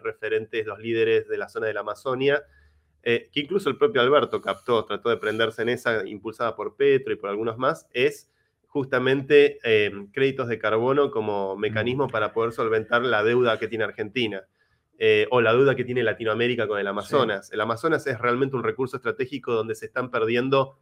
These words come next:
Speaker 1: una cancha de fútbol por segundo, eh, a, a fuerza de la deforestación y demás. Eh, y que es, es, es un poco esotérico encontrar candidatos que no creen, o sea, la, el debate sobre el cambio climático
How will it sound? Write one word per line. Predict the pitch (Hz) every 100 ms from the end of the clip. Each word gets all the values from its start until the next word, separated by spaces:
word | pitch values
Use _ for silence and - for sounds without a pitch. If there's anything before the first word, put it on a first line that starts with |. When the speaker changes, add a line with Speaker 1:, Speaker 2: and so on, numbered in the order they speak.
| _
Speaker 1:
una | 143 131
cancha | 139 139 139
de | 113
fútbol | - 131 127 120
por | 151 147
segundo, | 127 135 151 113 98 - _ _ _
eh, | 113 107 101 92
a, | 104 - 107 107
a |
fuerza | - 127 117
de | 107
la | 101
deforestación | 104 104 107 - 101 - 123
y | 123
demás. | 107 104 98 - _ _ _ _ _
Eh, | 113 110 104 98 95 92 _
y | 113 117 - -
que | 165
es, | 160 -
es, | 123 - 147 160 -
es | 151
un | 185
poco | 175 190 180
esotérico | - 131 160 170 175 170
encontrar | 139 - 117 127 135 147 151 -
candidatos | 113 117 123 135 135
que | 127
no | 117 120 139 135
creen, | 139 147 156 -
o |
sea, | - 117 104 101
la, | 107 107
el | 110
debate | 113 135 147
sobre | 139 113
el | 110
cambio | 131 139
climático | 117 120 135 151 139 -